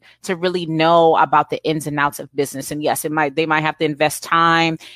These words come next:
They might have to, you know, volunteer, which might essentially still help your business. So I think that aspect is important. But essentially, as a leader, it's, it's going to be,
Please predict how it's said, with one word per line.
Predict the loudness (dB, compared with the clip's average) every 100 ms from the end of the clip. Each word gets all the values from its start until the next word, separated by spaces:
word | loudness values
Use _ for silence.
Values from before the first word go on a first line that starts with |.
| -4
They | 0 2
might | 2 0
have | -2 -2
to, | -4
you | -4 -2
know, | -2
volunteer, | 2 4 4 0 -4 -2 2 2 2
which | 0 0
might | -2 0
essentially | -4 -6 -8
still | -8 -4 -2
help | -2 -2
your | -6
business. | -4 -4 -4 -8 -8 _ -4
So | 0
I | 0
think | -2 -2
that | 0
aspect | 0 -2 -4 -10
is | -10
important. | -12 -4 -4 -4 -6
But | -6
essentially, | -4 -4 -4 -6 -10 -2
as | 0 0 0
a | -4
leader, | -4 -4 -2 -4 -6 _ _ _
it's, | 2 2 0 -10 -18 _ _ _ _ _ -2
it's | 0 0 -2
going | 0 2 0
to | -4
be, | -2 -2 -2 -4